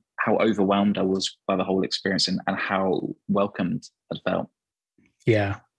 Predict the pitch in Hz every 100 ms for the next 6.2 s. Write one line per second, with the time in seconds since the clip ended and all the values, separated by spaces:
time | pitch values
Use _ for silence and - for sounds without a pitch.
0 | _ 117 110 104 127 123 123 123 123 -
1 | - - 240 113 107 107 101 101 110 107
2 | - _ 135 - 110 104 110 110 107 90
3 | - - _ _ 127 98 127 113 107 104
4 | 117 123 117 - 95 92 98 104 101 107
5 | 120 104 117 123 117 123 - 123 113 104
6 | - 104